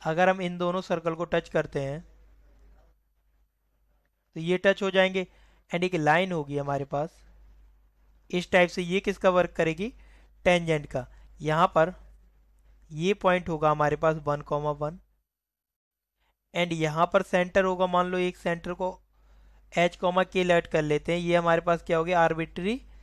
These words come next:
सेंटर and इस लाइन की इक्वेशन हमें गिवन है थ्री एक्स प्लस फोर वाई माइनस सेवन equal to zero। अगर हम इस पॉइंट को इस पॉइंट से मैच करते हैं तो ये क्या होगा, परपेंडिकुलर होगा टेंजेंट पर, मतलब यहाँ का एंगल कितना होगा,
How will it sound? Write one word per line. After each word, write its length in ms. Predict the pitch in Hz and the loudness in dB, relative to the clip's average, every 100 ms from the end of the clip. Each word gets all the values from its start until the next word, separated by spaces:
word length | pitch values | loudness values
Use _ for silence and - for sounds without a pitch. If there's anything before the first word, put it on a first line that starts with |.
| - - | -20 -20
सेंटर 440 | - 185 185 185 185 | -6 -2 -2 0 -2
and 200 | 165 165 | -2 -2
इस 280 | 175 190 180 | -4 -4 2
लाइन 240 | 165 170 | 2 2
की 120 | 175 | -2
इक्वेशन 420 | 185 - 170 - 160 | -8 -6 -8 -6 -6
हमें 180 | 156 147 | -6 -6
गिवन 260 | 143 139 | -6 -6
है 120 | 139 170 - _ _ _ _ _ _ _ - | -8 -12 -16 _ _ _ _ _ _ _ -10
थ्री 260 | 160 170 160 | -4 0 2
एक्स 240 | 151 - | 0 -4
प्लस 440 | - 151 143 156 _ _ _ _ _ _ _ - | -6 -2 -2 -4 _ _ _ _ _ _ _ -10
फोर 200 | 160 151 | -4 -2
वाई 240 | 156 165 175 | 4 4 4
माइनस 380 | 160 151 151 147 | 0 -2 -4 -6
सेवन 340 | 151 143 143 | -6 -6 -6
equal 340 | 135 - 143 139 | -10 -12 -14 -10
to 180 | 175 233 _ _ _ _ _ 156 143 | -12 -12 _ _ _ _ _ -20 -10
zero। 260 | 156 160 127 _ _ - | -4 -4 -4 _ _ -6
अगर 280 | 170 185 220 | 0 4 6
हम 140 | 202 | 4
इस 180 | 208 202 | 0 -4
पॉइंट 320 | - 196 190 | 0 0 0
को 160 | - 214 | -2 -4
इस 180 | 202 196 | -4 -4
पॉइंट 280 | 208 196 190 | -2 -2 -2
से 120 | 202 | 0
मैच 240 | 185 175 | 2 0
करते 340 | - 160 - 156 | 0 -2 -2 -2
हैं 180 | 190 - - - - - | -2 -6 -20 -20 -20 -14
तो 40 | 180 | -10
ये 200 | 170 208 | -4 -2
क्या 180 | 220 208 | 4 4
होगा, 280 | 190 196 254 - - - - - - - | 6 6 4 2 -20 -20 -20 -20 -6 0
परपेंडिकुलर 680 | 180 190 190 190 190 214 214 | 2 4 2 2 0 2 2
होगा 160 | 214 | 2
टेंजेंट 440 | 214 208 202 202 190 | 2 2 2 -2 -2
पर, 100 | 196 | -4
मतलब 340 | 185 185 185 | -2 0 0
यहाँ 200 | 175 160 | 0 0
का 120 | 160 | 2
एंगल 300 | 190 180 180 | 2 2 -2
कितना 280 | 180 180 175 | -4 -6 -4
होगा, 260 | 165 165 | -2 -2